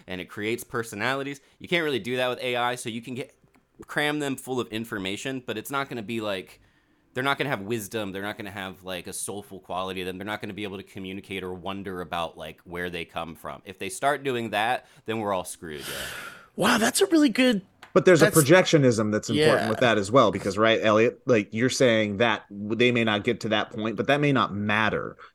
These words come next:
Speaker 3: because humans are dumb, and because we're dumb,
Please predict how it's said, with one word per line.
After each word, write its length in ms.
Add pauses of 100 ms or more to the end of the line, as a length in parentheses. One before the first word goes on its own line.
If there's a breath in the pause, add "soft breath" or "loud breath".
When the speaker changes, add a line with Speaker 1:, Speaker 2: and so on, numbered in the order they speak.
Speaker 3:
because 300
humans 360
are 240
dumb, 520 (180 soft breath)
and 100
because 300
we're 140 (120)
dumb, 540